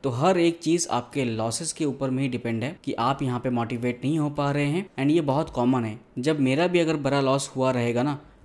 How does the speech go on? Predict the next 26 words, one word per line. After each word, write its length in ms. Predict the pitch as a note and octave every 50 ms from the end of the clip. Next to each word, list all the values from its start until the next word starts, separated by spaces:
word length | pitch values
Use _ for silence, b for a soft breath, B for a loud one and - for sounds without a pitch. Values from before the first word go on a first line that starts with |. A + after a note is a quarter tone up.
| - -
तो 60 | D3
कोई 280 | C#3+ - - E3+ G3 G#3+
भी 100 | F#3+ G3+
ट्रेड 200 | F#3 - D#3+ D3+ -
करने 280 | - C#3+ C3+ C3+ C#3 C3
में 160 | C3 D3+ D#3+
मैं 160 | D#3 C#3 C3
डरूंगा 380 | A#2 A#2 A#2 A#2+ B2 A#2 A2 G#2
कि 180 | - C3+ B2+ B2 - - _ _ -
कहीं 240 | C#3 C3 C#3+ D3 D3 - -
इस 240 | B2 - - - -
ट्रेड 260 | - C3 D3+ F3 E3+
में 180 | D#3 C#3+ C3 B2+
भी 80 | C3+ B2+
तो 120 | - B2+ A#2
मेरा 260 | A2+ A2+ A2+ A2 F#2+
नुकसान 420 | A#2 A2+ - - - - B2+ D#3+ F3
ना 140 | E3 D#3
हो। 200 | C#3+ C#3+ D#3+ D#3 - - -
कल 120 | F3 F3 F3
यहाँ 200 | E3 D3 C#3+ D3
पे 120 | D3 D#3+
आप 140 | D#3 D3 C#3+ D3+
लोगों 160 | D3 C#3 C#3+
ने 80 | D3 C3+
देखा 260 | A#2 A2+ G#2+ B2